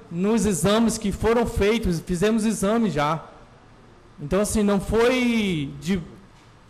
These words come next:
de livre e espontânea vontade da gente, foi a pressão até própria da prefeitura.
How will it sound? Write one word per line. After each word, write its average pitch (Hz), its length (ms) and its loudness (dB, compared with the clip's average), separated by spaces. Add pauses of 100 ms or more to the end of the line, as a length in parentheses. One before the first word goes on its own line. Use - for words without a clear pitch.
(160)
de 165 160 -6
livre 214 240 -2
e - 20 0
espontânea 202 420 0
vontade 185 380 -2
da 180 100 -4
gente, 175 360 -6
foi 202 220 -4
a 202 40 0
pressão 202 480 -4
até 202 260 -2
própria 196 460 0
da 196 80 0
prefeitura. 190 800 0